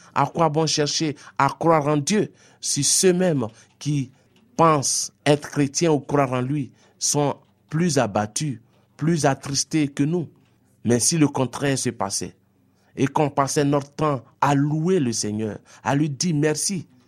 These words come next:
les gens chercheront à découvrir ce Dieu mystérieux, ce Dieu tout-puissant. Oui, chers amis, notre amour doit s'exprimer non seulement par des mots,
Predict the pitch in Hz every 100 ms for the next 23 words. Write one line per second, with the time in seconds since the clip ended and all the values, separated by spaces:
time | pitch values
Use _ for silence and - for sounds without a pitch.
0 | _ _ _ _ - 113 117 139 135 -
1 | 123 - 120 117 123 107 _ _ - 107
2 | 101 117 117 113 117 120 101 - - -
3 | 113 101 101 120 107 101 - 98 95 110
4 | - _ _ _ - 117 107 135 139 117
5 | _ _ - 190 - 104 - - _ _
6 | _ _ _ _ _ 110 131 120 131 123
7 | 127 131 - _ _ _ _ - 107 123
8 | 160 160 160 147 151 160 131 135 147 147
9 | - 127 - 127 131 127 - - _ -
10 | 113 143 156 - 143 135 139 139 139 117
11 | 113 113 127 143